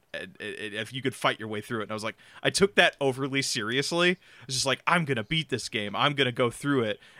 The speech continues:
and I'm gonna, I'm gonna get good. I'm gonna become good at a game, finally." That's my New Year's resolution, by the way. Just get good at games, finally.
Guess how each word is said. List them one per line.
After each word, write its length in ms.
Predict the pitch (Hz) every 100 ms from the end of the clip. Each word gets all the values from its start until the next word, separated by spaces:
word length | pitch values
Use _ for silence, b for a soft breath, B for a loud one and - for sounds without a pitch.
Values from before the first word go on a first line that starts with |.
| B
and 400 | 123 123 117 117 -
I'm 140 | 127
gonna, 220 | 117 123 101 -
I'm 100 | 135
gonna 140 | 117
get 340 | 107 170 -
good. 220 | 135 160 127
I'm 80 |
gonna 140 | 123 135
become 340 | 139 - 170 135
good 220 | 165 151
at 100 | 139
a 60 | 120
game, 380 | 113 123 117 107
finally." 600 | 135 131 110 101 98 - b
That's 180 | 160 185
my 120 | 240
New 100 | 196
Year's 180 | 165 135
resolution, 520 | 139 117 117 113 107
by 120 | 101
the 80 | 104
way. 120 | 104 104
Just 220 | 117 -
get 180 | 135 110
good 180 | 113
at 100 | 110
games, 340 | 90 107 113 -
finally. 440 | 127 131 139 147